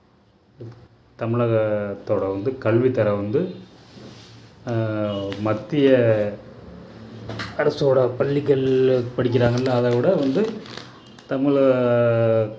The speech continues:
கல்வித்தரம் வந்து ரொம்ப குறைஞ்சிருக்கு, தேசிய பாடத்திட்டத்தை ஒப்பிடும்போது அப்படின்னு சொல்லி சொல்லியிருக்காரு. அதை விட மாநிலத்தோட கல்வித்தரம் வந்து குறைஞ்சிருக்குன்னு சொல்றாரு. இப்போ வந்து மொத்தமா அப்படியே,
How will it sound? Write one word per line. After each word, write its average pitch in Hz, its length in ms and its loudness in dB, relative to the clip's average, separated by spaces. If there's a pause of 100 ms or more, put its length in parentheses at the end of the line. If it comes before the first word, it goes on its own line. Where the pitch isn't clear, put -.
(360)
கல்வித்தரம் 120 500 -2
வந்து 120 180 -2
ரொம்ப 123 340 0
குறைஞ்சிருக்கு, 110 760 0
தேசிய 123 420 0
பாடத்திட்டத்தை 107 840 -2
ஒப்பிடும்போது 107 600 -4
அப்படின்னு 104 280 -6
சொல்லி 98 100 -10
சொல்லியிருக்காரு. 95 260 -8 (140)
அதை 107 140 -8
விட 117 220 -6 (1200)
மாநிலத்தோட 117 520 -2 (200)
கல்வித்தரம் 110 540 -2
வந்து 127 80 0
குறைஞ்சிருக்குன்னு 104 640 -2
சொல்றாரு. 92 280 -4 (2000)
இப்போ 117 220 -2
வந்து 120 220 0
மொத்தமா 135 420 0
அப்படியே, 117 420 2